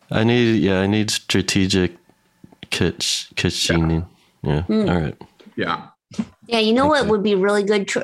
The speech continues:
Speaker 2: uh, good, good, uh, strategic ki-, uh, kitsch
Speaker 3: Uh-huh.
Speaker 2: is a plate, is a plate with strawberries on it.
Speaker 3: Um, and actual strawberries or drawings of strawberries?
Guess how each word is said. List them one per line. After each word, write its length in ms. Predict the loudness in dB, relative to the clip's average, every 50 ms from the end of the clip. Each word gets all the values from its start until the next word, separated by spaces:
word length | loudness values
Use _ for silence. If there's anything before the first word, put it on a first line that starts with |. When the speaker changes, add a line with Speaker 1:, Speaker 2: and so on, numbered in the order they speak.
| -6 _ 0
Speaker 2:
uh, 180 | 0 2 2 0 -2 -4 -6 -4
good, 640 | -2 0 0 2 0 0 -2 -6 -8 -10 -10 -6 -2
good, 340 | 0 0 0 -2 -6 -12 -16 -16 _ -4
uh, 420 | -2 0 2 2 2 2 2 0 -2 -4
strategic 800 | -6 -4 -2 -2 -2 0 0 0 0 0 0 -2 -2 -4 -10 -20 -20 _ -14
ki-, 160 | -12 -12 -12 -10 -6 -2
uh, 340 | 0 0 2 2 2 0 -2
kitsch 500 | -2 -2 -2 -2 -2 -2 -4 -6 -8 -8 -10 _ _ _ -4
Speaker 3:
Uh-huh. 280 | -2 0 -2 -2 -4 -6 -12 -20 _ _ _ _ _ -2
Speaker 2:
is 140 | 0 0 2
a 60 | 0
plate, 440 | -2 -2 -2 0 0 0 0 -4 -6 _ 0
is 200 | 2 2 2 2 0
a 60 | -2
plate 360 | -2 -2 -2 0 0 0 2
with 140 | 0 -2 -2
strawberries 720 | -4 -4 -2 0 0 0 2 2 0 0 0 0 0 -2 -2
on 180 | -2 -2 -2 -2
it. 260 | -2 -4 -6 -10 -14 -18 -20 -20 _ _ _ _ _ _ _ _ -20 _ _ _ _ -4
Speaker 3:
Um, 760 | -2 0 0 0 0 0 0 0 0 0 0 0 -2 -2 -2
and 160 | -4 -2 -2 0
actual 340 | 0 -2 -2 -2 -2 -2 -2
strawberries 560 | 0 0 0 0 0 2 0 0 0 0 0
or 80 | 0 -2
drawings 500 | -2 -2 -2 0 0 -2 -2 -4 -4 -6
of 80 | -10 -10
strawberries? 260 | -12 -6 0 2